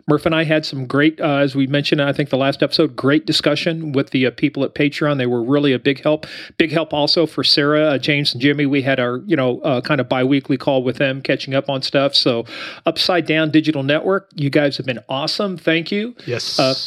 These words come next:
Speaker 1: you wanna go to paypal dot com, use our email address, game of crimes podcast at gmail dot com, or go to paypal dot me slash game of crimes,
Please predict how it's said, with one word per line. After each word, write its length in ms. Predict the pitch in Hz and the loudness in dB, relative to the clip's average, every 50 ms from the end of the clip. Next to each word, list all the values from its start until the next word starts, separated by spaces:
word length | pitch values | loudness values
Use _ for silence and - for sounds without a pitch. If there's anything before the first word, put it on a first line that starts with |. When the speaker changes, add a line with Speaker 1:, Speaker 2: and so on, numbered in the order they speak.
| - - - | -10 -2 2
Speaker 1:
you 120 | 160 156 | 2 2
wanna 160 | 170 185 185 | 4 2 2
go 100 | 160 175 | 2 2
to 60 | 156 | 0
paypal 440 | - - - 190 180 - 185 175 170 | 0 -2 -2 -4 -2 -2 -2 -2 0
dot 200 | 156 151 135 - | -2 -2 -4 -6
com, 340 | - - 165 175 196 214 185 | -8 -8 -6 -4 -4 -2 0
use 240 | 160 156 156 151 - | 2 2 2 4 2
our 220 | 151 139 135 127 - | 0 0 0 0 -2
email 300 | 175 160 165 165 156 151 | -2 0 0 0 0 0
address, 400 | 147 147 - 156 156 156 151 - | 0 0 0 2 0 0 0 0
game 200 | - 160 151 151 | 0 0 0 0
of 60 | - | 0
crimes 300 | - - 151 143 139 - | -2 -2 -2 -2 -2 -4
podcast 800 | - - - - 156 165 165 - - 170 170 175 175 - - 170 | -6 -6 -4 -2 -2 -2 -2 -2 0 0 0 0 -2 -4 -2 -2
at 140 | 156 139 143 | -2 -2 -2
gmail 360 | 120 110 151 165 165 160 156 156 | -2 -2 -2 0 0 0 2 2
dot 180 | 156 151 151 | 0 -2 -2
com, 300 | - - 175 180 190 190 - | -4 -4 -2 -2 -2 0 0
or 100 | 185 165 | 2 4
go 140 | 165 175 | 4 4
to 60 | 165 156 | 2 2
paypal 760 | - - - 220 226 - - 208 202 185 190 185 151 117 104 | 0 -2 -2 -2 -2 -2 -2 -2 0 0 -2 -2 -4 -6 -4
dot 300 | - 165 196 247 - - | -4 -4 -4 -4 -6 -2
me 400 | 170 165 160 156 156 160 156 - - - - _ _ | 0 0 2 0 0 -4 -6 -10 -16 -20 -20 _ _
slash 540 | - - - - 202 190 208 220 - - - | -8 -6 -4 -2 0 0 0 0 -2 -4 -2
game 180 | - 185 190 | 0 0 0
of 60 | 185 165 | 0 -2
crimes, 460 | - - 160 160 160 160 160 - | 0 0 0 0 0 0 -2 -4